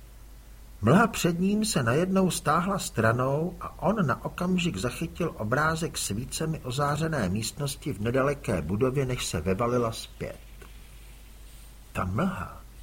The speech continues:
ano. Vlhkost, mlha, která se pomalu plíží dovnitř, otírá se o tapety. Ty staré, zaprášené, zatuchlé tapety. Jestli pak Řiďka testoval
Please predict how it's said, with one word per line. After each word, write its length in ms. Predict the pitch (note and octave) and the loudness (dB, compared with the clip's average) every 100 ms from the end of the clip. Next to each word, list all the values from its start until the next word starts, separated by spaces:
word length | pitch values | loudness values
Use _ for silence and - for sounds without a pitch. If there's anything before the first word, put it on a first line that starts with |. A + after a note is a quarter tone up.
| - - - - | -18 -18 -18 -10
ano. 400 | G#2+ D3+ F3 E2+ - - - - - - - - - - - - - | -4 -2 -2 -4 -10 -18 -18 -18 -18 -18 -18 -18 -18 -18 -20 -18 -4
Vlhkost, 1080 | F2 E3+ G#3+ - F3+ - - - - - - - - | 6 8 6 0 0 0 0 -2 -4 -6 -8 -8 -6
mlha, 380 | F#2 A2+ E3 G#3+ | 4 8 8 6
která 380 | G#3+ - G3 G3+ | 4 2 4 2
se 200 | - - | 2 0
pomalu 400 | - E3+ G3 D#3 | 0 2 4 4
plíží 520 | - D#3+ G3+ F3 B2+ | 2 0 2 0 0
dovnitř, 680 | E2+ D3 F3 G3 G3 - - - | 2 2 2 -2 -2 -6 -8 -8
otírá 540 | C#3 - E3+ E3+ D#3 | -12 -6 -2 -2 -2
se 200 | - - | -6 -8
o 120 | - | -10
tapety. 720 | - - - - - - - - - - - - | -10 -12 -12 -12 -14 -14 -16 -16 -16 -18 -18 -16
Ty 80 | F2 | -10
staré, 760 | - - - C3 E3 E3 E3 - | -8 -4 2 2 2 -2 -6 -8
zaprášené, 1200 | - B2 - - C#3 C#3 C3 - C3 C3 C3+ C3+ | 0 2 2 4 4 2 -2 -6 -4 -4 -4 -4
zatuchlé 920 | F2+ G#2+ A2 B2 A2 - G#2 A2 G#2+ G#2+ - | 0 0 0 -6 -8 -8 -6 -4 -4 -8 -8
tapety. 800 | D2 - - - - - B1+ C2 - - - - - - - - - - - - - - - | -8 -8 -12 -12 -14 -12 -12 -12 -16 -20 -20 -20 -20 -20 -20 -20 -20 -20 -20 -20 -20 -12 -2
Jestli 280 | G#2+ - C4 | -2 0 0
pak 220 | A#3+ F#3 | 0 0
Řiďka 420 | F2 C#3 - A#2+ | 0 0 4 4
testoval 640 | - G2+ - G2+ F#2+ E2 | 4 -2 0 0 2 2